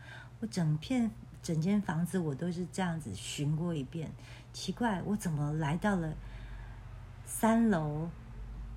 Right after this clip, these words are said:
最前面可-，有阳台的那个房间？这个房间我没有来过吗？我印象有来过，可是为什么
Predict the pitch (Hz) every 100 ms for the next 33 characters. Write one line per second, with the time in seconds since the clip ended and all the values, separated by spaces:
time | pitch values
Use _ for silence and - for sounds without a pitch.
0 | - - 262 196 - 170 160 196 175 -
1 | 190 160 139 151 151 190 160 147 160 170
2 | 156 151 135 127 135 156 135 151 - -
3 | - - - - - 302 262 208 214 220
4 | 254 262 269 - 156 165 220 190 156 175
5 | 214 196 175 165 170 - - - - -
6 | 262 262 285 269 190 139 135 160 208 196
7 | 160 - - 180 247 269 240 160